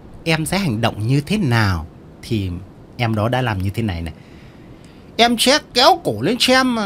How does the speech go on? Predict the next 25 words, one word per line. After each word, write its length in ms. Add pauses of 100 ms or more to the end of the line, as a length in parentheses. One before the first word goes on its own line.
(100)
đã 100
bị 140
chết 240
chưa." 380 (180)
Úi 120
dồi 120
ôi. 180 (600)
Nếu 300
mà 300 (500)
gần 240
chết 240
thì 180
ta 180
sẽ 200
làm 280
hô 220
hấp 200
vào 100
mồm. 320 (340)
Cái 160
gì 100
đấy? 180 (280)
<laughs> 300
Sợ 220
quá. 200